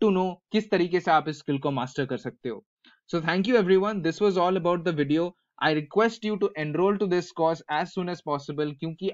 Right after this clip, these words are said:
aapko इससे जो fayda मिलने wali है दोस्तों, that is absolutely priceless, theek है। और एक बहुत ही अच्छा न्यूज़ है, ये जो टोटल कोर्स है, हम लोग वन थाउजेंड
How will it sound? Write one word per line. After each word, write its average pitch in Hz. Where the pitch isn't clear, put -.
aapko 180
इससे 185
जो 185
fayda 151
मिलने 160
wali 143
है 147
दोस्तों, 135
that 160
is 160
absolutely 165
priceless, 139
theek 131
है। 180
और 139
एक 208
बहुत 190
ही 208
अच्छा 196
न्यूज़ 170
है, 180
ये 165
जो 196
टोटल 208
कोर्स 190
है, 147
हम 147
लोग 175
वन 170
थाउजेंड 180